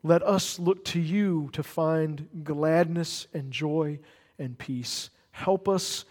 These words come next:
as your people to hear Psalm forty-six ten and to be still. And we know that when we do that, we will know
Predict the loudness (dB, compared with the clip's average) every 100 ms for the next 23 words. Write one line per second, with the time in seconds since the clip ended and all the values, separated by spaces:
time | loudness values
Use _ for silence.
0 | -20 _ -6 -4 -2 0 -2 0 -2 0
1 | -4 -10 _ _ _ _ _ _ _ -4
2 | -4 -2 0 4 6 6 6 0 -20 _
3 | _ _ _ _ -12 -4 2 2 2 0
4 | 0 0 -2 -6 -6 -6 -8 -10 _ _
5 | _ -8 -6 -6 -4 -4 -4 2 4 4
6 | 2 -10 _ _ _ _ -8 -4 -2 4
7 | 4 4 0 0 0 0 0 0 0 -2
8 | -8 -18 _ _ -12 -2 0 2 0 6
9 | 6 6 2 4 4 4 -2 -10